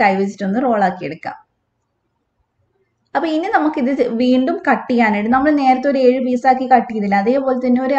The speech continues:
ആറോ ഏഴോ പീസായിട്ട് വീണ്ടും ഒന്ന് കട്ട് ചെയ്യുക. സൈഡ് ഒന്ന് കട്ട് ചെയ്ത് മാറ്റി വെക്കുക ട്ടോ. എന്നിട്ട് നമുക്കിത് കട്ട് ചെയ്തെടുക്കാം. പിന്നെ ഇതിൽ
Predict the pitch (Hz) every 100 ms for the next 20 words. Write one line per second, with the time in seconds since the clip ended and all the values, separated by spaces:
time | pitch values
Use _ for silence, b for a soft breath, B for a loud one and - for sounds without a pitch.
0 | 233 226 254 254 226 247 240 220 247 214
1 | 208 294 277 214 220 233 240 202 185 208
2 | 247 269 262 262 302 269 262 247 - 233
3 | 240 214 190 220 185 180 175 302 440 B
4 | B B - 269 285 269 226 226 208 190
5 | 185 196 185 175 - 330 - B B 311
6 | 349 254